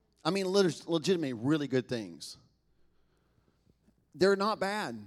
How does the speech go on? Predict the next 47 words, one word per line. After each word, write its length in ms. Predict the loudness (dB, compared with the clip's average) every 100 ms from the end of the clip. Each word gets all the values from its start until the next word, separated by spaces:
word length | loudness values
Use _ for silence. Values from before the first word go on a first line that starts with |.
| -18 -20 -20 -20 -20 -20 -20 -20 _ _ _ _ _ -6
God 280 | -2 0 0
actually, 480 | -2 -4 -2 -2 -4 -16 -12 0
there's 180 | 0 2
a 40 |
verse 140 | -2 0
in 60 |
the 60 | 0
Bible 80 | 0
that 60 |
says 160 | -2 -4
that 80 | -4
God 220 | -6 -2
gives 220 | -2 -2
us 100 | -6
all 280 | -2 -2 -2
things 320 | -2 -4 -4
for 140 | -2 -2
our 180 | 0
enjoyment 480 | -2 0 -2 -2 -6
in 140 | -6 -6
this 160 | -8 -8
life. 440 | -10 -10 -14 -20 _ _ _ _ _ _ _ _ _ _ _ _
It's 280 | 0 0 0
just 220 | -2 0
like 160 | 0 0
when 220 | 2 4 4
we 120 | 2
get 200 | 2 0
distracted 640 | -2 -4 -4 -4 -6 -6
when 200 | -4 -4
the 60 | -4
gift 320 | -4 -4 -4
he 140 | -6
gave 300 | -2 -2 -4
us. 320 | -8 -12 -14 -16 _ _ _ _ _ _ _ -8
He 120 | -6
gives 300 | 0 0 0
us 140 | -2
those 200 | 0 -2
gifts 460 | -2 0 0 0 -6
and 160 | -6 -6
we 100 | -4
get 140 | -6
distracted 420 | -4 -4 -4 -4
with 160 | -6 -8
the 60 |
gift 500 | -8 -2 0 0 -6